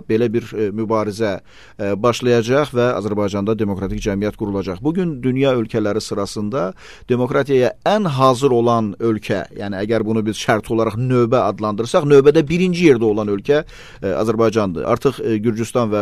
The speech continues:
Ukrayna, e, demokratiyaya keçid, e, mərhələsini, e, uğurla, e,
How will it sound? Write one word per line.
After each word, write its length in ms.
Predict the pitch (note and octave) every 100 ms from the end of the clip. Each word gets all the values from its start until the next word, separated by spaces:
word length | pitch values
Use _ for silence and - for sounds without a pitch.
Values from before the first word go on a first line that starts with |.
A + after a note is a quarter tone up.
| E2+
Ukrayna, 460 | - B2+ A2 F#2+ F2 - - -
e, 120 | G2+
demokratiyaya 720 | G2+ A2 G#2+ A2 G2+ G#2+ G#2 -
keçid, 400 | A2 - A2+ -
e, 200 | F#2+ G2
mərhələsini, 720 | G#2+ G#2+ G#2+ G2+ - G#2+ G#2 - G#2+ G#2 F#2 - - - -
e, 160 | F#2 F#2 -
uğurla, 480 | A#2+ A#2 A2+ G2+ F#2
e, 160 | C#2